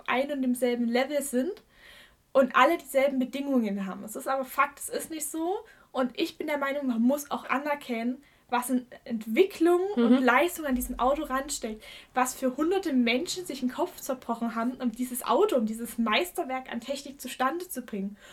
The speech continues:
Speaker 1: Wo du ganz klar sagen kannst, der Mercedes hat eine Dominanz,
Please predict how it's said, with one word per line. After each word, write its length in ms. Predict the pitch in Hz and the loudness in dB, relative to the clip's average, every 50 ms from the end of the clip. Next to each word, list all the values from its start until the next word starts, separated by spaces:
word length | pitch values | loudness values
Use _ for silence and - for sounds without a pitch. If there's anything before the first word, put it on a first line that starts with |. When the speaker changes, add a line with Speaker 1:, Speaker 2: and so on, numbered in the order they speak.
| - - - | -16 -8 -4
Speaker 1:
Wo 80 | 269 | -2
du 80 | 262 254 | -2 2
ganz 320 | - 269 285 359 415 - | 4 6 4 4 2 -2
klar 160 | - 302 285 | -4 -4 -2
sagen 300 | 285 311 320 339 349 320 277 | 0 2 2 2 0 0 -4
kannst, 300 | 247 240 240 277 - - - - - - - _ _ - | -4 -4 -4 -4 -6 -10 -14 -18 -20 -20 -20 _ _ 0
der 100 | 254 247 | 2 4
Mercedes 560 | 247 240 233 233 - 285 285 277 - - - | 4 4 2 2 -2 -4 -4 -4 -4 -6 -4
hat 80 | - 403 392 - | -6 -4 2 2
eine 100 | 440 427 | 2 2
Dominanz, 640 | - 262 233 233 220 220 220 220 226 254 - - | 4 2 2 4 4 2 2 0 -2 -2 -4 -8